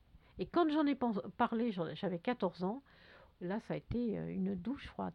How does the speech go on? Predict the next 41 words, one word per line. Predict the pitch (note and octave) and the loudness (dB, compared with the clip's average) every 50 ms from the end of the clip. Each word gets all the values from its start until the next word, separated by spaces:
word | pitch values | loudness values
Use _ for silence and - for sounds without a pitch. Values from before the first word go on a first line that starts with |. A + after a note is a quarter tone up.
| - - | -6 -8
quoi. | G3 F#3 F3 | -8 -8 -8
Parce | - G#3 D3+ - - | -8 -10 -10 -10 -14
que, | - - E3+ E3+ F3+ E3+ F3 E3+ - - - - - - - - - | -10 -6 -6 -6 -4 -6 -8 -10 -12 -16 -20 -20 -20 -20 -20 -16 -8
eh | D#3+ E3+ E3 | -8 -6 -6
ben | G#3+ G#3 | -4 -4
là, | G3 A3 | -4 -4
j'ai | G3 - F3+ | -2 -2 -4
été | F3 - G3 - | -4 -4 -6 -8
très, | - - - - C4+ | -6 -6 0 0 0
très | - - - G#3+ | 0 2 -2 0
mal | F#3 G3+ G3+ F#3+ | 2 2 2 2
accueillie | F#3 F3 - G3 F#3+ F#3+ A3+ C4 | 2 0 0 0 0 2 0 0
quand | - G#3 G3 | 0 0 2
j'en | D#3+ G3 G3 | 2 2 2
ai | F3+ F3 | 2 0
parlé. | - F#3 E3 E3+ F#3 A3+ C#4+ - - - - - - - - - - - _ - - | 0 -2 -2 -2 -2 -2 -4 -6 -12 -20 -20 -20 -20 -20 -20 -20 -20 -20 _ -2 0
Et | F3+ F3+ F3 | 2 4 4
on | E3+ E3+ | 4 2
m'a | E3 E3 | 2 2
dit | F#3 | 0
que | D3+ | -2
j'étais | F3 D3+ - D3 | -4 -6 -6 -8
folle, | - - - - F3+ G3+ G#3+ A3 A3+ A#3+ A#3+ A3+ A3+ A3+ D#3+ E3+ E3+ E3+ - - | -10 -6 -2 2 2 4 4 4 4 4 2 2 2 0 0 -2 -2 -4 -4 -4
qu'on | F#3+ F#3 F3 F3 F3+ G3 F#3 | -2 0 0 0 0 0 2
m'a | F#3 F#3 F#3+ | 4 4 6
menacée | G3+ F#3+ F#3+ F3+ F3+ - - F3 | 6 6 6 6 4 2 -2 -4
de | - - | -2 2
pension | - A3+ A3+ D#3+ - - A#3 A3+ A#3+ B3 B3+ C4 C4+ C4+ | 4 4 4 4 2 2 2 2 4 4 2 2 0 -2
si | B3+ - G3+ F#3 | -2 -2 -4 -4
je | - | 0
continuais | - G3+ F#3 - - G3+ F#3+ G3+ G3+ G3 | 2 2 2 2 0 0 2 4 4 6
à | F#3 | 4
en | E3 F3+ | 4 2
parler. | E3 G3+ F3+ F#3+ G3 A#3 C4+ D#4+ D#4 - - - - - - E3+ - - | 4 2 4 4 6 4 4 4 2 -2 -6 -16 -16 -16 -18 -12 -2 2
Et | F#3+ G3 | 2 4
donc | E3+ A#3+ D4 D#4+ - - G3 | 4 4 4 4 2 0 2
là, | G3 G#3+ B3+ D4 - | 4 6 6 6 4
ça | - G3 | 4 2
a | G3 | 2
été | F#3+ - - G3+ F#3+ | 2 2 0 2 2
un... | F#3+ F3+ E3 F3 F#3 | 4 4 4 2 0